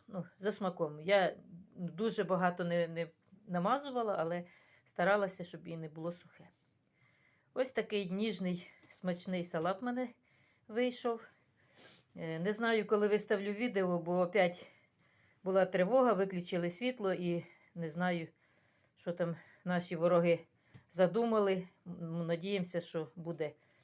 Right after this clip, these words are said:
світло на, в новорічну ніч. Так що тільки появиться світло, я відео виставлю.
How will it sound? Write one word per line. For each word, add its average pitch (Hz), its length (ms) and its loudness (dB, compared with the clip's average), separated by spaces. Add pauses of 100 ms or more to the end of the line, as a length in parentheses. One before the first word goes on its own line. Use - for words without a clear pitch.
(140)
світло 156 440 -8
на, 156 100 -8
в 147 120 -12
новорічну 160 540 -6
ніч. 247 380 -6 (480)
Так 185 180 -2
що 165 240 -4 (220)
тільки 180 240 -8
появиться 160 500 -2
світло, 214 380 -8
я 151 120 -4
відео 156 380 -10
виставлю. 170 440 -18